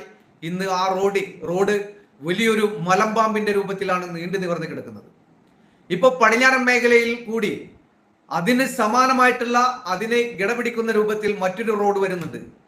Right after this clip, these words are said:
എന്തുകൊണ്ടാണ് ആ ഒരു റോഡ് വരുന്ന വിഷയത്തിൽ ഭൂമിയുടെ വിഷയം പറഞ്ഞ്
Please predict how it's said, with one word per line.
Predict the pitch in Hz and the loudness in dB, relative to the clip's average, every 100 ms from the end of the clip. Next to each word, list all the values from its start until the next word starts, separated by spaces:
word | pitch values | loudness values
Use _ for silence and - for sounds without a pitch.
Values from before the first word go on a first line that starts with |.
| - | -12
എന്തുകൊണ്ടാണ് | 147 180 202 202 196 196 196 - - _ 151 | -6 -2 2 6 6 4 -2 -14 -20 _ 2
ആ | 196 214 | 2 4
ഒരു | 208 | 2
റോഡ് | 202 202 202 | 2 2 2
വരുന്ന | 202 196 190 | 0 0 -4
വിഷയത്തിൽ | 180 202 202 170 - - - - - | -2 0 0 -4 -8 -14 -20 -20 -18
ഭൂമിയുടെ | 127 175 190 202 196 | -8 -4 0 0 0
വിഷയം | 196 185 202 202 | -2 -2 -4 -2
പറഞ്ഞ് | 190 190 | -2 -2